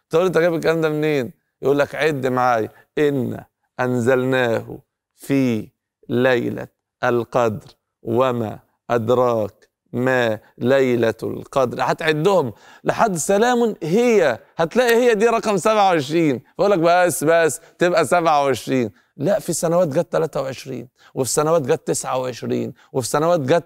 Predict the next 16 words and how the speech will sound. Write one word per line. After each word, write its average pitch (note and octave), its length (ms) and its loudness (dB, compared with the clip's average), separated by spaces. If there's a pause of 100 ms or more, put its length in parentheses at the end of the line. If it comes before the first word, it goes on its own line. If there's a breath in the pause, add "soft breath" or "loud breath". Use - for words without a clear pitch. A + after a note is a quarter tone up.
لواحد D3+ 440 0
وعشرين، C3 580 -2 (180 soft breath)
وهكذا، G#3 600 0
وخمسة E3+ 440 0
وعشرين. D#3 580 0 (220 soft breath)
يعني G3 140 -8
إذن A#3 300 2
هي A#3+ 140 2
متغيرة. G3 840 2 (840)
يا E3+ 120 2
سيدي، G#3 480 0 (360)
هو D3+ 140 2
كتير A#3 280 0
عليك G#3 300 0
عشر G3+ 320 -2
ليالي؟ G3 540 -4